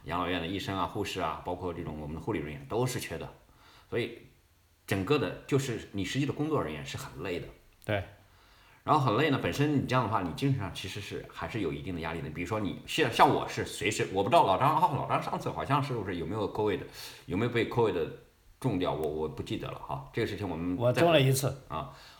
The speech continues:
Speaker 1: 我是每天都在时刻
Speaker 2: 你没中过。
Speaker 1: 准备，哎，没中过，我是时刻准备着。
Speaker 2: <laughs>
Speaker 1: 因为我的同事，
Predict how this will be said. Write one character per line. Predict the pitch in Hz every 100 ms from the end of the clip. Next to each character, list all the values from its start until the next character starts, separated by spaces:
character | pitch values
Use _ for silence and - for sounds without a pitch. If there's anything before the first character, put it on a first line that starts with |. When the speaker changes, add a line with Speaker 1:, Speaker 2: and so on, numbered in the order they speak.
| -
Speaker 1:
我 | 98 104 98
是 | - - 135 - - -
每 | - 101 98
天 | 143
都 | 143
在 | 131
时 | 135 139
刻 |
Speaker 2:
你 | 165
没 | 160 202
中 | 262 196
过。 | 180 170
Speaker 1:
准 | 120
备， | 104
哎， |
没 | 104 120
中 | 131 151
过， | 95
我 | 87
是 | 101
时 | 135 - 127
刻 | 151
准 | 117 -
备 | 101
着。 | 82 -
Speaker 2:
<laughs> | -
Speaker 1:
因 | 147
为 | 190
我 | 180 107
的 | 104
同 | - 92
事， | - 143